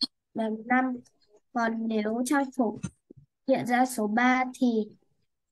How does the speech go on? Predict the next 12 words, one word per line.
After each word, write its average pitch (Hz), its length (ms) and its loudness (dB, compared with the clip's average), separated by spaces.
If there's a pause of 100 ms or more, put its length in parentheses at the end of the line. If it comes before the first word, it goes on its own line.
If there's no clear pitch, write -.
(200)
hiện 254 180 2
ra 262 140 4
số 220 180 -2
hai 254 320 2 (100)
thì, 214 440 0 (580)
ờ, 214 340 -2 (760)
cộng 262 200 6 (360)
điểm, 240 280 2 (600)
cộng 254 300 4
thêm 254 220 4
ba 262 180 6
điểm. 247 240 6